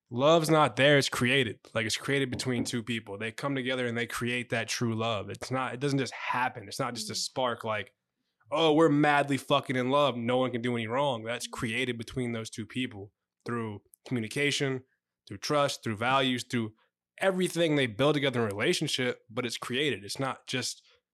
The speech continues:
Speaker 1: boom. It doesn't just show up. Like, it's cre-, like you said, you choose it. And when you choose it and you choose with that person, they choose you, you guys create what that love is. So it's not really a fairy tale. It's just a matter of putting that work in and making it happen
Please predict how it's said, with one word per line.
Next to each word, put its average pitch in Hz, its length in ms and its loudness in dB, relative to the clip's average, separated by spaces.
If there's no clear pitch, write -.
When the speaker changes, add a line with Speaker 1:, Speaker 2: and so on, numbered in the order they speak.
Speaker 1:
boom. 127 320 0
It 135 80 -6
doesn't 135 160 0
just 127 140 0
show 123 300 0
up. 127 240 -2
Like, 98 240 -8
it's 107 160 -12
cre-, - 180 -10
like 113 140 -6
you 117 80 -6
said, 110 180 -8
you 101 60 -12
choose 175 380 4
it. 101 160 -12
And 123 80 -2
when 113 60 -2
you 110 80 -4
choose 185 320 2
it 151 180 0
and 120 100 -2
you 123 60 -2
choose 147 160 -2
with 131 100 -6
that 127 140 -2
person, 147 300 0
they 120 100 -2
choose 120 380 -4
you, 147 320 0
you 117 100 -6
guys 139 220 -2
create 135 540 -2
what 127 200 -4
that 104 200 -6
love 104 220 -8
is. 123 320 -2
So - 100 -20
it's 156 40 -4
not 180 100 0
really 147 160 2
a 104 40 -4
fairy 185 320 4
tale. 135 320 2
It's 135 160 0
just 127 220 0
a 131 40 0
matter 120 220 0
of 110 120 -8
putting 120 220 -4
that 104 120 -4
work 123 300 -2
in 98 160 -8
and 107 140 -6
making 113 240 -4
it 98 100 -4
happen 120 300 -6